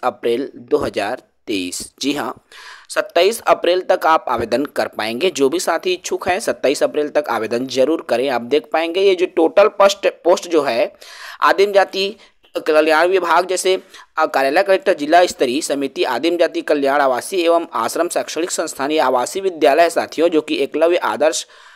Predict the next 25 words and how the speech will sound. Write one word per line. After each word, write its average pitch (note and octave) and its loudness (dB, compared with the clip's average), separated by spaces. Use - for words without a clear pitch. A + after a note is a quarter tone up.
आवासीय E3 4
विद्यालय B2+ 0
के B2 -4
नाम A#2 -2
से A#2 -6
प्रसिद्ध A2 -8
है, D#3+ 4
जहां E3 0
पर - 2
गेस्ट E3 -2
टीचर D3 -2
की C3 -10
भर्ती A2+ -6
किया A2 0
जाना G#2 -6
है। C3 -4
तो D#3+ 0
इसके G3 4
लिए A3+ 8
वैकेंसी D#3+ 2
डिटेल्स G#3+ 2
की - -8
हम F#3+ -2
बात - 4
करें G3 2